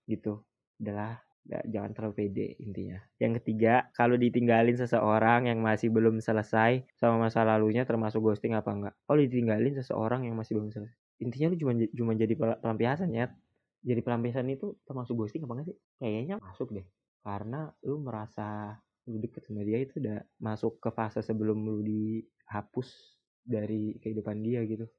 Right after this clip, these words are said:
Kemudian, pinter-pinter aja lah, kasihan lu nya juga. Lu cuma jadi pelampiasan seseorang karena dia merasa dendam akan masa lalunya. Selanjutnya, enak banget loh ghosting sesuka hati dan bilang mati rasa, tapi udah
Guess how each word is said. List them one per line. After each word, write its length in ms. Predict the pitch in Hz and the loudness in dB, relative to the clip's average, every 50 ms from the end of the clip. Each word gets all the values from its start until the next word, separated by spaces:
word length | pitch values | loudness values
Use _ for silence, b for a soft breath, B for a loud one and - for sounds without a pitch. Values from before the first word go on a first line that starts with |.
| _ _ _ _ _ _ _ _ _ _ | _ _ _ _ _ _ _ _ _ _
Kemudian, 1120 | - 113 113 113 110 107 107 110 107 104 104 107 110 117 120 131 143 156 165 165 156 131 - _ _ _ _ | -2 0 2 2 2 2 2 2 2 4 6 6 8 8 8 8 8 6 4 2 0 -4 -8 _ _ _ _
pinter-pinter 400 | - 107 104 110 - 107 107 101 101 101 | -6 -4 -4 -4 -4 -4 -4 -2 -2 -2
aja 160 | 101 101 117 | -2 -2 -2
lah, 260 | 117 120 131 135 139 135 127 - - - | -2 -2 -2 -4 -4 -6 -8 -12 -18 -18
kasihan 480 | 117 - - 110 113 117 120 123 120 | -12 -6 -4 -2 -2 -2 -4 -6 -6
lu 160 | 117 113 110 | -4 -4 -4
nya 80 | 113 110 107 - | -4 -4 -6 -4
juga. 400 | - 110 104 104 110 110 110 - - _ - - | -6 -6 -4 -4 -4 -4 -4 -6 -10 _ -2 2
Lu 160 | 110 113 120 127 | 4 4 4 2
cuma 160 | 135 127 120 | 2 0 0
jadi 160 | 117 113 107 107 - | 2 2 0 0 0
pelampiasan 640 | 110 110 107 107 104 113 110 107 101 95 117 113 | 0 -2 -2 0 0 0 0 0 0 0 -2 -2
seseorang 720 | 113 110 107 113 107 104 104 104 104 107 107 104 104 101 101 107 113 - _ _ _ _ _ - | -4 -4 -4 -2 -2 -2 -2 -2 -2 -2 -2 -4 -6 -8 -12 -16 -18 -20 _ _ _ _ _ -6
karena 320 | 107 104 104 107 107 110 113 | -4 -4 -4 -4 -2 -2 -2
dia 240 | 113 110 113 110 113 | 0 0 0 0 0
merasa 240 | 113 107 107 - | -2 -4 -4 -6
dendam 560 | 110 104 104 104 104 107 107 107 107 107 107 110 - | -6 -6 -6 -6 -4 -2 -2 -4 -4 -6 -10 -12 -12
akan 120 | - 117 110 | -10 -8 -8
masa 320 | 107 107 - 107 107 107 107 | -8 -8 -6 -6 -6 -4 -4
lalunya. 400 | 107 107 107 107 107 101 104 117 131 _ _ _ _ _ _ _ | -4 -6 -6 -8 -8 -10 -12 -14 -18 _ _ _ _ _ _ _
Selanjutnya, 640 | - 113 110 107 104 107 104 123 127 131 135 127 - - _ - | 0 0 0 0 0 -2 0 2 2 2 2 0 -4 -8 _ 0
enak 240 | 135 131 131 - 135 | 0 0 2 4 4
banget 240 | 131 135 151 147 - 117 | 4 4 4 2 2 4
loh 320 | 110 110 110 117 120 117 | 4 6 4 4 2 0
ghosting 480 | - - 117 113 107 101 - 120 120 113 | -2 4 4 4 4 4 0 -2 -2 -2
sesuka 400 | 113 107 110 - 101 101 98 98 | -4 -6 -4 -4 -2 -2 -4 -4
hati 480 | - - 117 117 117 120 123 123 123 _ _ _ - | -4 0 2 4 4 4 2 0 -2 _ _ _ 2
dan 240 | 117 113 113 113 113 | 4 4 4 6 6
bilang 240 | 110 110 110 110 | 6 4 4 2
mati 240 | 107 107 - 110 110 | 0 0 0 0 0
rasa, 480 | 104 104 101 95 - - 113 107 104 101 | 2 2 0 -2 0 0 2 2 2 0
tapi 320 | - 104 101 - 113 113 | -4 -6 -4 -2 0 0
udah 240 | 107 107 107 104 107 | 2 2 0 -2 -2